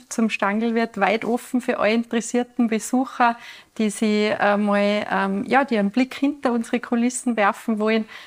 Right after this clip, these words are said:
Äh, man darf sich alles anschauen, von die Zimmer, Küche, Servicebereiche, unser Reitstall vom Lipizzaner Gestüt,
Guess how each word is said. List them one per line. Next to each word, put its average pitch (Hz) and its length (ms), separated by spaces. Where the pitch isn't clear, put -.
Äh, 202 340
man 214 280
darf 208 200
sich - 300
alles 220 340
anschauen, 220 520
von 214 180
die 226 160
Zimmer, 214 720
Küche, 214 760
Servicebereiche, 202 920
unser 220 400
Reitstall 202 600
vom 208 320
Lipizzaner 202 720
Gestüt, 208 640